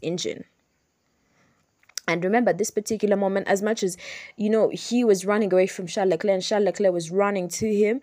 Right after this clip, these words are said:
race control hadn't activated D R S, um, the D R S, um, mode yet because of how damp the track was.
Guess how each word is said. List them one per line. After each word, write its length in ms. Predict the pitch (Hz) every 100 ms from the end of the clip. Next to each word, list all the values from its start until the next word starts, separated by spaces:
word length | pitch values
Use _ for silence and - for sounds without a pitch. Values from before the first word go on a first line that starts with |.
| - - -
race 200 | 226 -
control 380 | 247 233 233 220
hadn't 420 | 202 214 196 180
activated 680 | - - - 185 180 175 165
D 160 | 180 190
R 120 | 160
S, 260 | 165 - - - _ _ _ _ _ _ -
um, 300 | 170 170 165
the 80 |
D 200 | 170 208
R 80 | 185
S, 160 | 180 175
um, 300 | 160 160 156 _ _ _ _ _ _ -
mode 340 | 202 208 190
yet 180 | 175 165
because 260 | 170 208 170
of 100 | 160
how 200 | 196 185
damp 360 | 160 170 156
the 100 | 107
track 320 | - 214 233
was. 260 | 190 135 -